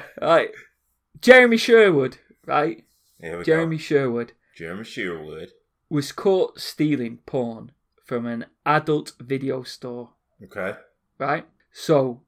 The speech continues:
Speaker 1: this guy, Judge Michael Cicconetti, Cicconetti.
Speaker 2: Cicconetti.
Speaker 1: Yeah. Guess what? Guess what he gave? Right. Well, he, he gives him a bit of an option, right? So he was, he goes, "I'll give you the choice:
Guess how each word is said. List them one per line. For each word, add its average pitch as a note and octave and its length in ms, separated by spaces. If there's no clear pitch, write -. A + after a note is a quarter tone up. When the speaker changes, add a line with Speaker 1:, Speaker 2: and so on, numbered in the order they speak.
Speaker 1:
this F3 200
guy, C3 420
Judge F3+ 420
Michael D#3+ 720
Cicconetti, F#3 920
Cicconetti. C3+ 760
Speaker 2:
Cicconetti. A2 760
Speaker 1:
Yeah. C#3 240
Guess E3+ 280
what? C#3 300
Guess E3 200
what D#3 160
he C#3+ 60
gave? C#3 340
Right. B2+ 160
Well, D#3+ 160
he, A#2 200
he D#3+ 100
gives A3+ 240
him F3+ 80
a D3+ 80
bit C#3 140
of C3 80
an C3 60
option, A2 380
right? G#2+ 220
So C3+ 360
he C#3+ 80
was, C#3+ 140
he - 200
goes, C3+ 280
"I'll D3 60
give G#3 160
you G#3 60
the G3 60
choice: A#2+ 440